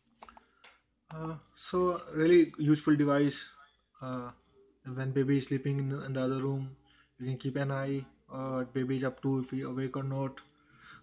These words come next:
There are other settings in it, like you can set reminder for, uh, feeding time. You can check the temperature of the, uh, baby room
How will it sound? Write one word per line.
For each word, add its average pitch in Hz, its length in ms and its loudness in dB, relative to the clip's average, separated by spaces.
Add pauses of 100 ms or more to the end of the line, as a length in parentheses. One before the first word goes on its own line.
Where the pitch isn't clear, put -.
There 143 200 2
are 139 120 0
other 147 360 2
settings 147 460 -4
in 143 120 -2
it, 147 300 -2 (180)
like 127 220 -2
you 135 60 -4
can 139 120 -2
set 131 260 -6
reminder 131 340 -2
for, 123 440 -2 (720)
uh, 123 220 -6
feeding 139 400 0
time. 139 720 -2 (220)
You 127 120 -4
can 127 200 -6 (220)
check 131 200 -4
the 127 360 0
temperature 135 400 -2
of 127 120 -4
the, 127 320 -2 (580)
uh, 127 220 -4 (1120)
baby 139 240 4
room 147 400 4